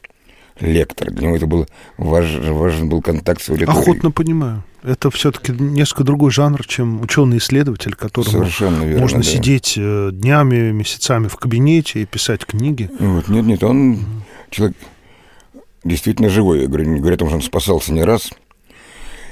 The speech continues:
Speaker 1: И вот в этот растерянник к нему приезжает Иоанн Шаховской, архиепископ Сан-Франциский. Они дружили с-, еще с дореволюционных лет. Вот ему говорит: «Федор Августович, Господь вам послал время.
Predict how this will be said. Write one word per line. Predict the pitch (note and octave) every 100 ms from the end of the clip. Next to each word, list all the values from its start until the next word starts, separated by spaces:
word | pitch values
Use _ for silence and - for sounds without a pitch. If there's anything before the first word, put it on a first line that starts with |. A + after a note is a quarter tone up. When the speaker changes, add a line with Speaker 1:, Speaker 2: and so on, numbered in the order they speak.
| -
Speaker 1:
И | - G2+ G2 - -
вот | - A2 A#2
в | A#2+ G#2
этот | G#2
растерянник | A2 F#2+ C3+ A#2+ A2
к |
нему | G#2 - -
приезжает | F#2+ G2+ F2+ A2 A2 - - - - - - - - - - _ _ -
Иоанн | - G#2
Шаховской, | F2+ - G2 - D#2+ C2
архиепископ | - - E2 D#2 - - -
Сан-Франциский. | D#2 D2+ F2 D#2+ D2 - - - -
Они | G2
дружили | A2+ G#2+ G2 F#2+
с-, | D#2+ - - - -
еще | - F#2+
с |
дореволюционных | E2+ F2+ F2 E2 E2+ D#2 D#2
лет. | D#2+ - - _ _ _ _ - _ _ - - - - - - - _ _ -
Вот | F#2+ F#2+ -
ему | F2 F2
говорит: | D#2+ D#2
«Федор | G2 - D2+ C2+ B1 E2
Августович, | C#2 - - -
Господь | - C#2+ - A2
вам | F#2+
послал | E2+ F2+ F2+
время. | F2 D2+ F2+ D#2 A#1